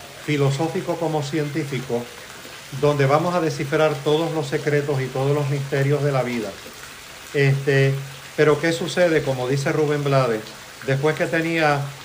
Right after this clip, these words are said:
toda la respuesta, me cambiaron las preguntas. Ese es el campo de la nihilidad. O sea, donde yo empiezo a experimentar una perplejidad con respecto al sen-, es el sinsentido que empiezo a experimentar,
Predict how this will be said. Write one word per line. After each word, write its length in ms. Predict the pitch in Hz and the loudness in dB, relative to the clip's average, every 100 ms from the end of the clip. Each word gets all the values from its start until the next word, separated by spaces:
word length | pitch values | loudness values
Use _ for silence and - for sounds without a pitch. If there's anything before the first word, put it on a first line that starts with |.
| - - | -14 -2
toda 240 | 135 147 | 4 4
la 100 | 156 | 4
respuesta, 540 | 156 151 165 170 160 139 | 2 0 0 0 0 0
me 140 | 127 | 0
cambiaron 480 | 131 123 123 139 147 | -2 0 0 0 0
las 120 | 139 | 0
preguntas. 520 | 139 123 113 110 110 | 0 -2 -2 -4 -4
Ese 220 | 110 - 143 | -4 -2 0
es 180 | 139 139 | 2 2
el 120 | 139 | 2
campo 360 | 139 139 143 131 | 2 2 2 0
de 80 | 120 | 0
la 140 | 113 | -2
nihilidad. 500 | 113 107 107 107 107 - - - - - - - | -4 -4 -4 -2 -4 -6 -16 -18 -18 -18 -18 -14
O 40 | - | 0
sea, 160 | 151 | 2
donde 300 | 139 135 135 | 2 2 2
yo 100 | 135 175 | 2 0
empiezo 360 | 170 180 180 | 0 -2 -2
a 40 | 151 | -2
experimentar 760 | 180 165 160 156 165 151 135 135 - - - - - 139 | 0 0 0 -2 2 4 4 -2 -10 -16 -18 -18 -6 0
una 240 | 147 170 | 2 4
perplejidad 840 | 165 143 139 139 135 135 147 135 - - - - - - - - | 4 2 4 2 2 2 4 2 0 -8 -16 -18 -18 -18 -10 -2
con 100 | 139 | 2
respecto 480 | 139 139 170 165 156 | 2 0 -2 2 2
al 100 | 139 | 2
sen-, 240 | - 143 139 | 2 2 0
es 120 | 151 | 0
el 120 | 202 | 0
sinsentido 1080 | 147 165 147 139 151 135 135 175 165 131 120 117 - - - - - - | -2 -4 -4 0 2 2 0 -2 -2 -2 -2 -4 -10 -16 -16 -16 -12 0
que 60 | 139 | 2
empiezo 460 | 139 156 165 185 | 4 2 0 0
a 60 | 170 | 0
experimentar, 960 | - - 147 139 135 131 - 147 127 | -2 0 2 4 2 0 2 4 4